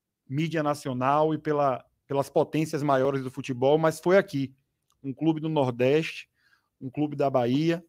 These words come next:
e foi o primeiro campeão brasileiro do nosso país que vai ter a melhor saf do Brasil. Então, eu quero agradecer à diretoria executiva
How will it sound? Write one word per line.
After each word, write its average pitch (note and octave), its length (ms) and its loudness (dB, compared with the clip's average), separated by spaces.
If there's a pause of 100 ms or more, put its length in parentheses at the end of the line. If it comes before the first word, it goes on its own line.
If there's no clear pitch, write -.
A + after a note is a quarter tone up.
(480)
e C3+ 100 -8
foi D#3 200 -2
o D#3+ 80 2
primeiro E3+ 380 0
campeão C#3 640 -4 (420)
brasileiro D3 840 2 (720)
do C3+ 100 -8
nosso C3+ 540 -4 (160)
país D3+ 580 4 (180)
que D#3 120 -4
vai D#3 180 4
ter C#3+ 160 -2
a D3 40 2
melhor D3+ 260 2
saf D3 320 -4
do D3+ 100 -4
Brasil. A#2+ 380 0
Então, C3+ 160 -2
eu C3+ 40 -2
quero D3 140 0
agradecer C#3 680 -2 (480)
à C3+ 100 -10
diretoria C#3+ 640 2
executiva D3 760 -4